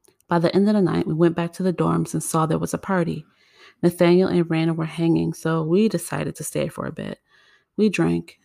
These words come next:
and snuck into his dorm room. I was pretty drunk, and long story short, Brian wound up being the f-, my first. He was the first I'd ever been with.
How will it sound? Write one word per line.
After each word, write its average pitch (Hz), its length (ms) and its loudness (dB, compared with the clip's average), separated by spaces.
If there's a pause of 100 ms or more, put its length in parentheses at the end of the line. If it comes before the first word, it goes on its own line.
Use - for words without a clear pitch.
and 175 140 0
snuck 175 360 0
into 165 180 -6
his 156 220 -8
dorm 165 300 -2
room. 160 280 -8 (1040)
I 196 120 4
was 196 140 2
pretty 165 280 -2
drunk, 170 380 -4
and 165 140 -2
long 185 260 4
story 190 280 -2
short, 170 440 -2 (640)
Brian 185 360 4
wound 170 240 2
up 165 160 -6
being 170 280 -2
the 160 60 -12
f-, - 140 -20
my 160 220 -4
first. - 560 -10 (800)
He - 120 -2
was 170 480 -4
the 165 80 -12
first 156 320 -4
I'd 135 80 -8
ever 139 140 -10
been 160 260 -6
with. - 220 -12